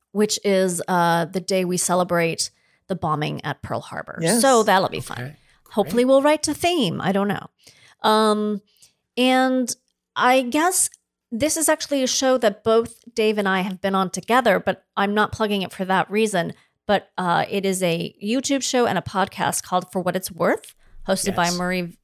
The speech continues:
Speaker 1: Valeriano. And if you like this show, I think you'll like that show too, because it is, um, it's like a sort of music-based,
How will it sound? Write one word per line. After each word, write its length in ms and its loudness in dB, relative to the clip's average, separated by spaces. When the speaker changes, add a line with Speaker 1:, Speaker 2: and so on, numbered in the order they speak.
Speaker 1:
Valeriano. 800 2
And 200 -2
if 100 -4
you 80 2
like 260 0
this 160 0
show, 200 4
I 60 6
think 200 -4
you'll 80 4
like 160 2
that 180 2
show 160 0
too, 180 2
because 320 0
it 100 2
is, 200 0
um, 540 -2
it's 160 -4
like 100 2
a 60 2
sort 180 0
of 60 0
music-based, 960 2